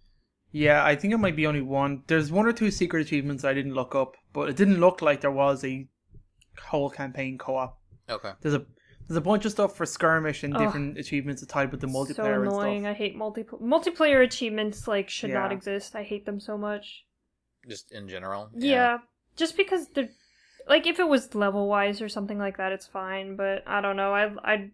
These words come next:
Speaker 3: r-, much prefer campaign achievements.
Speaker 2: Yeah, like, doing weird things in, in multiplayer. I mean, some people just play multiplayer, but I feel like that's probably not the case in R T S
Speaker 3: I would
Speaker 2: games.
Speaker 3: also
Speaker 2: I think most people would play the campaign and multiplayer if they
Speaker 3: Yeah.
Speaker 2: really wanna,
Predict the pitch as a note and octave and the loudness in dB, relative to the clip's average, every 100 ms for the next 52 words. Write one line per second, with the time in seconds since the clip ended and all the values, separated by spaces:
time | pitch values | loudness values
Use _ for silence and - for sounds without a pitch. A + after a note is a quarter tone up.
0 | _ _ - G#3 G#3 G#3+ G#3 G#3+ - G#3+ | _ _ -8 -6 -4 -2 0 0 -4 -8
1 | G#3 G#3 G3+ G3 G3 - _ _ _ - | -6 -4 -2 -2 -4 -8 _ _ _ -12
2 | G3+ G3 G3+ G3 G3+ G3+ - A3 G#3+ G#3+ | -12 -10 -10 -8 -8 -10 -14 -16 -16 -14
3 | A3+ A2+ G#2+ G2 - - A2+ G2+ A2 G#2 | -14 -14 -14 -18 -20 -16 -12 -8 -8 -6
4 | G#2 G2+ F#2+ G2 G2 G2 F#2 G2 G2 F#2+ | -6 -6 -8 -12 -14 -14 -16 -16 -16 -20
5 | _ - G2 F#2+ F#2+ G2+ F#2+ - G2 F#2+ | _ -18 -16 -14 -16 -14 -16 -14 -10 -10
6 | - C3 C#3 D#3 D#3 A2+ F#2+ F2+ - A2+ | -8 -6 -6 -6 -6 -6 -8 -10 -10 -10
7 | G#2 G#2+ A2+ G#2 G2 F#2+ A2+ G2+ F#2 F#2+ | -10 -8 -6 -4 -4 -4 -4 -4 -4 -6
8 | F#2 - - - F#2+ G#2 B2 C3 C#3 - | -8 -12 -18 -16 -14 -12 -12 -12 -14 -16
9 | - - D#3 D3+ - D3 D3+ D#3+ D3+ _ | -20 -20 -18 -18 -18 -18 -18 -18 -20 _
10 | _ _ B2+ - D#3+ D#3 E4 F#4 G4 G4 | _ _ -14 -14 -14 -6 0 4 6 6
11 | G4 G4 - G#2 G#2 - G#2+ G#2 G2 - | 4 0 0 -4 -6 -2 0 0 0 -2
12 | G2 G2 F#2+ G2 F2+ F#2 F2+ F2 F2+ F#2+ | -2 -2 -6 -12 -12 -14 -14 -16 -14 -14
13 | A2 A#2 A2+ A2+ _ B2 B2+ C3 - A2 | -16 -20 -18 -18 _ -12 -10 -12 -12 -10
14 | G#2 G#2 G#2 G#2 G2 | -10 -10 -10 -12 -14